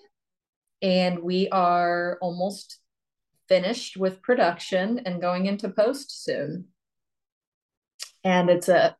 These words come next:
collaborative adventure. <laughs> And, um, I am,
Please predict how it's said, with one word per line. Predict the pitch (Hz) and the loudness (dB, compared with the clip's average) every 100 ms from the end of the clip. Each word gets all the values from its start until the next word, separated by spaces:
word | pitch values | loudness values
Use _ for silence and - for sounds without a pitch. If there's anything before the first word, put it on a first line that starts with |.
| - | -8
collaborative | 180 160 175 190 185 202 190 | -2 2 2 0 0 -2 -2
adventure. | 175 165 156 160 175 165 285 - | -2 -2 -2 -4 0 0 -2 -8
<laughs> | _ _ _ 240 - 214 - 190 - - - - - - - _ _ - | _ _ _ -4 -2 -6 -6 -8 -10 -18 -20 -20 -20 -20 -20 _ _ -2
And, | 165 165 165 165 160 | 0 2 0 -2 -4
um, | 156 156 156 160 156 160 - _ _ | -4 -4 -4 -4 -6 -6 -12 _ _
I | 175 180 180 180 185 180 - | 4 6 6 6 4 -2 -6
am, | 170 175 175 175 170 | -4 -4 -6 -10 -16